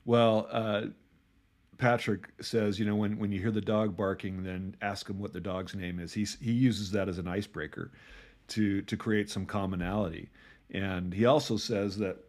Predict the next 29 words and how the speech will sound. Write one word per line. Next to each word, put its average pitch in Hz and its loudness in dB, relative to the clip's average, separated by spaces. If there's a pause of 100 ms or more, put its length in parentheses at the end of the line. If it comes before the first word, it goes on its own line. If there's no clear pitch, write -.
(140)
you 113 0
know, 101 0
working 104 0
in 95 -2
his 98 -2
office 101 -2
is 92 -8
actually 95 -8
more 104 0
distracting 90 -6
because 90 -6
of 92 -6
all 92 -2
the 90 -4
noise 87 -4
than, 90 -6 (100)
than 90 -4
being 92 -2
out 90 -4
in 92 -4
the 87 -4
field 92 -4
or, 87 -6
or 90 -8
working 90 -8
from 87 -12
home. 90 -10
And 85 -10
so, 110 -2